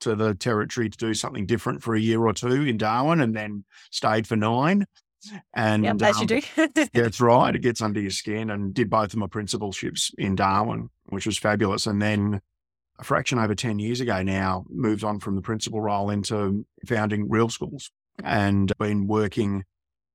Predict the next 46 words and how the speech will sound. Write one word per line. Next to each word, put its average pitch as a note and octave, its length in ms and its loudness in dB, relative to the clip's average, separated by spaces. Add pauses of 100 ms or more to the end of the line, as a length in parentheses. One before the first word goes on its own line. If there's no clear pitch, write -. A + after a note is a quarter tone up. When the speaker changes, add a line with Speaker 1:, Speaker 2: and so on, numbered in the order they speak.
(240)
Speaker 1:
on A2+ 280 6
that, A2 220 -4
through A2+ 360 -2
that, G#2 280 -4
with A#2 280 -6
that, G2 240 -6
with, G2+ 380 -6
you C3+ 160 -4
know, G2 80 0
dozens G#2 420 2
of F#2+ 80 -6
Australian F#2+ 360 -4
schools G2+ 440 -6
now F#2+ 280 -6 (140)
for A2+ 120 0
a G#2 60 2
long G#2 220 0
time. F2+ 420 -2 (140)
It - 100 -18
feels A2+ 440 2
exhausting G#2 500 -2
when F2 100 -4
I E2+ 40 -6
say F2+ 220 -4
it - 80 -6
like - 160 -6
that, - 200 -4
but, G2 260 -4
uh, G#2+ 140 2
it's G2+ 120 -4
been G#2+ 180 0
a G2 40 0
really G2 200 0
lovely F#2 280 0
ride. F2+ 380 -4 (100)
I, - 60 -4
I, - 300 2
I, - 220 2
I G2+ 160 4
love F#2+ 260 2
working F#2+ 320 -4
in F2+ 80 -8
education F2 500 -8
and F2+ 80 -4
always E2+ 300 -4
will. D#2 200 -10